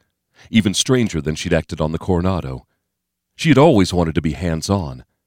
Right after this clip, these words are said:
yet now she was letting Tim do the dirty work? The most important work?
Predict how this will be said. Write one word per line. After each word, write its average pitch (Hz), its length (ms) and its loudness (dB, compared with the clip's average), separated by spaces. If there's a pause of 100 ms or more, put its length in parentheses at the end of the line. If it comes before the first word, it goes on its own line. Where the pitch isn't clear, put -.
(200)
yet 104 160 4
now 107 260 4
she - 140 0
was 107 180 2
letting 95 220 2
Tim 113 300 -4
do 76 100 -2
the 78 120 -4
dirty 95 280 0
work? 120 320 -10 (680)
The 117 80 2
most 113 360 4
important 101 540 -4
work? 135 360 -8